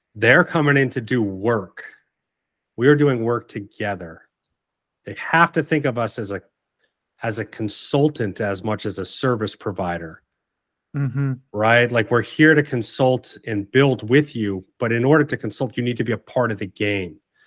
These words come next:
Speaker 1: Like, we need you in here with us. You couldn't just go to a home builder and say, like, "Oh, I, I really like, like, modern farmhouse style."
Speaker 2: <laughs>
Speaker 1: And you just,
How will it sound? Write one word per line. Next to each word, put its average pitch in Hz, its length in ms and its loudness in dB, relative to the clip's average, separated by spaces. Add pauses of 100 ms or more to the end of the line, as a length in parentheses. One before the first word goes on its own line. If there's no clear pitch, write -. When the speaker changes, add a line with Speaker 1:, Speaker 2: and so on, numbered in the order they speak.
(320)
Speaker 1:
Like, 101 80 -6
we 110 80 0
need 131 340 0
you 135 220 2
in 127 160 0
here 117 280 -2
with 101 340 -2
us. - 420 -6 (560)
You 127 100 0
couldn't 147 300 6
just 127 320 0
go 117 220 2
to 113 160 -4
a 101 40 -2
home 110 300 -2
builder 98 360 -2
and 95 80 -6
say, 107 180 -6
like, 104 200 -4
"Oh, 160 60 0
I, 156 140 0 (180)
I 143 60 0
really 147 260 8
like, 139 260 2
like, 131 160 -4
modern 127 320 0
farmhouse 123 540 -2
style." 117 600 0
Speaker 2:
<laughs> - 420 4
Speaker 1:
And 185 140 8
you 139 120 8
just, 156 260 6